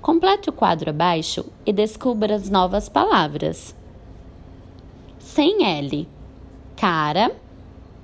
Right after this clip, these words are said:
puma, paca, fecha. Com L.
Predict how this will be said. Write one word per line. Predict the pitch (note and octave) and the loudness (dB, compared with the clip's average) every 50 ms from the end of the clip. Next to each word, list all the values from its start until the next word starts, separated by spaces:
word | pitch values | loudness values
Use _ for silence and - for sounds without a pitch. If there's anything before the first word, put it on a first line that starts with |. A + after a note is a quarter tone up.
| - - - - - - - - | -20 -20 -20 -20 -20 -20 -20 -2
puma, | - G3+ F#3 F3 E3+ E3+ F#3+ A#3 D#4+ C#5 - - - - - - - - - - - - - - - - - - | 0 2 2 2 2 2 2 2 2 2 0 -6 -16 -20 -20 -20 -20 -20 -20 -20 -20 -20 -20 -20 -20 -20 -6 -2
paca, | - E3+ D#3+ D3+ - - - - - C5+ - - - - - - - - - - - - - - | 0 0 0 0 -4 0 2 2 2 2 0 -8 -20 -20 -20 -20 -20 -20 -20 -20 -20 -20 -20 -18
fecha. | - - - - D4 B3 F#3 - - - - - - D#3 D#3+ - - - - - - - - - - - - - - - - - - - - - - - - - - - - | -16 -16 0 2 2 2 2 0 -2 -4 -4 -2 -4 -4 -6 -8 -10 -18 -20 -20 -20 -20 -20 -20 -20 -20 -20 -20 -20 -20 -20 -20 -20 -20 -20 -20 -20 -20 -20 -20 -20 -10 2
Com | - - F#4+ G#4+ G4 D4 | 4 6 6 6 4 2
L. | G#3 E3 D3+ C#3+ C#3+ C#3+ D3 D3 | 2 0 -2 -4 -4 -6 -6 -6